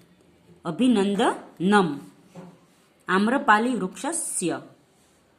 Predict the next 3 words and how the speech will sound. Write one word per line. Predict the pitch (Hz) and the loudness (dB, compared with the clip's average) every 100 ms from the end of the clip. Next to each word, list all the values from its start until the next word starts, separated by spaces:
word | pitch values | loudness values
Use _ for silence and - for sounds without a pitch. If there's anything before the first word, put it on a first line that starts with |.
| _ - - | _ -18 -10
એકાદશ | 185 254 262 196 233 - - - - | -2 2 2 2 -2 -2 -8 -16 -10
દીપાન, | 165 196 - 254 127 - - _ - - _ _ _ _ _ _ _ | -8 -6 2 2 2 -8 -18 _ -20 -20 _ _ _ _ _ _ _
પ્રજ્વાલયતિ. | 202 220 233 - - - 180 208 240 349 - 175 185 196 196 185 156 127 | -2 0 -2 -8 -18 -12 2 6 6 4 -4 -6 -2 -2 -2 -4 -6 -8